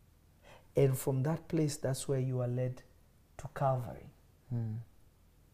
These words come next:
Speaker 1: When you get to the place called Calvary, that is where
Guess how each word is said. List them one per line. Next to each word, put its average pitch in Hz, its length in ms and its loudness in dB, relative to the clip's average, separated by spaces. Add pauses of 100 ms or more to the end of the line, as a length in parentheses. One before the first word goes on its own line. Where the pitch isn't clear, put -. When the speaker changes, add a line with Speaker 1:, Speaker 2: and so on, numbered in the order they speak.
(2250)
Speaker 1:
When 143 180 4
you 151 240 2
get 226 320 2 (100)
to 156 140 0
the 143 120 2
place 165 600 -2 (2000)
called 139 340 4
Calvary, 127 500 2 (2750)
that 143 220 4
is 143 220 2
where 131 440 4